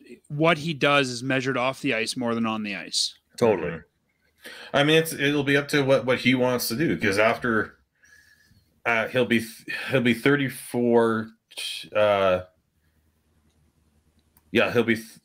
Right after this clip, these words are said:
Speaker 3: he'll be turning thirty-five to start the twenty-five, twenty-six season. Will be when he'll be looking for a new deal. Is he, is that, i-, is that the end of John Tavares, or is that,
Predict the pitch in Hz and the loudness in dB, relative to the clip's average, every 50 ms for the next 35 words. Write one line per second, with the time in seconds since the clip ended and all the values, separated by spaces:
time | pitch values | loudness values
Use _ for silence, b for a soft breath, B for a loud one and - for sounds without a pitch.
0 | _ _ - - 123 120 123 117 - 151 147 147 147 143 - 151 143 135 135 135 | _ _ -14 -8 -2 -2 -2 0 2 2 2 2 0 -2 -2 -2 0 0 -2 -2
1 | - - 117 117 113 107 101 95 95 92 87 - - - - - - 113 110 110 | 0 2 2 4 4 4 2 2 0 -2 -6 -10 -10 -8 -8 -2 0 2 0 0
2 | 107 - - 107 104 - - - 113 110 110 110 107 - 110 107 104 101 - - | 0 -4 -6 -8 -8 -8 -4 -2 -2 0 0 -2 -2 -2 0 2 2 0 0 -2
3 | 113 107 98 - - 107 98 - - 113 110 107 107 101 101 98 90 90 95 95 | -2 -2 -2 -2 -2 -2 -2 0 0 0 0 0 0 0 0 0 0 -2 -6 -6
4 | 80 80 107 104 95 98 104 92 87 101 95 101 110 110 - 110 98 - - 101 | -4 -4 -4 -4 0 0 -2 0 0 0 2 2 0 0 0 -2 -4 -2 0 0
5 | 98 95 92 92 90 82 95 98 98 92 92 90 85 - - _ _ b b b | 0 2 0 -2 -2 0 2 2 4 4 4 2 0 -2 -4 _ _ b b b
6 | b b b b b b b b b b b b _ _ _ _ _ _ - 123 | b b b b b b b b b b b b _ _ _ _ _ _ 0 0
7 | 120 110 117 120 113 113 113 120 117 117 113 123 110 107 110 110 - 117 113 110 | 2 2 4 4 4 4 2 0 -2 0 2 2 2 2 2 0 -4 -6 -6 -6
8 | 113 - _ 120 131 123 107 123 120 120 - 95 110 104 101 98 101 101 95 90 | -8 -10 _ -4 -4 0 2 2 2 0 0 -4 -6 -6 -6 -6 -6 -8 -10 -8
9 | - 98 92 92 90 107 95 95 95 95 92 92 92 - - - 107 101 98 98 | -8 -8 -8 -6 -8 -6 -2 0 2 2 2 0 -2 -2 -4 -4 -2 0 2 2
10 | 95 90 87 95 92 90 90 87 87 - | 0 0 0 2 2 4 2 2 0 -4